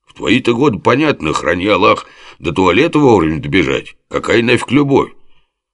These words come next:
Так я к тому, что, может, мне тут переночевать? Дело быстрое, Аллаху угодное, оплата по факту, фамилию крошкам дашь свою, и не в претензии». «Хорошо», неожиданно согласился старик,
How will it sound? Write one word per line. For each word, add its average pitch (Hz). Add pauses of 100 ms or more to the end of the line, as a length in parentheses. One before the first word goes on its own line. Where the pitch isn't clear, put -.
(460)
Так -
я 90
к -
тому, 85
что, 69
может, 78
мне 80
тут 76
переночевать? 101 (280)
Дело 123
быстрое, 110
Аллаху 135
угодное, 113 (300)
оплата -
по -
факту, 95
фамилию 92
крошкам 76
дашь 87
свою, 85
и 69
не 64
в -
претензии». 85 (960)
«Хорошо», 71 (360)
неожиданно 69
согласился 64
старик, -